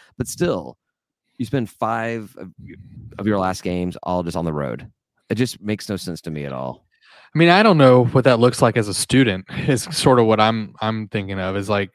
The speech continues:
Speaker 2: like, if you, if you're talking about how these pe-, players are students first, then
Speaker 1: Right.
Speaker 2: if you have 'em on the road for,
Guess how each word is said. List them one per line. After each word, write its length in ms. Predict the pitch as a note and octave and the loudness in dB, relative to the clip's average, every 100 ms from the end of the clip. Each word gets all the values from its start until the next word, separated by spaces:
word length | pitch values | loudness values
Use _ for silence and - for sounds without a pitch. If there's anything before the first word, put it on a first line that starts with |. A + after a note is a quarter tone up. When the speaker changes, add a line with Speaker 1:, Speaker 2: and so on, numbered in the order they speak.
| _ | _
Speaker 2:
like, 220 | A#2 G2+ | -6 -6
if 180 | A2+ G#2 | -4 -4
you, 220 | A#2 A#2 - | 0 0 -2
if 100 | A2 | -4
you're 120 | A#2+ | -4
talking 320 | - C#3+ D3 | 0 -2 0
about 240 | B2 A2+ A2 | -4 -4 -4
how 120 | A2+ | -8
these 180 | A2 G#2 | -8 -10
pe-, 180 | A#2+ - | -12 -12
players 440 | - A#2 A2+ G#2 G2+ | -6 -2 0 -2 -4
are 80 | G2 | -8
students 420 | - A#2 G#2 - | -4 -6 -6 -10
first, 520 | A#2 G2 G2+ - - _ - | -8 -8 -10 -16 -20 _ -8
then 400 | G#2+ G#2 G2+ G2 | -6 -4 -4 -2
Speaker 1:
Right. 180 | E2+ - - | -2 -4 -14
Speaker 2:
if 100 | - | -10
you 80 | A#2 | -4
have 120 | D3 | -2
'em 100 | C3+ | -2
on 80 | A2 | -4
the 80 | G#2 | -4
road 400 | A#2 A#2+ G#2 G2 | -2 -2 -2 -6
for, 440 | - G#2 G2+ F#2+ | -6 -4 -4 -6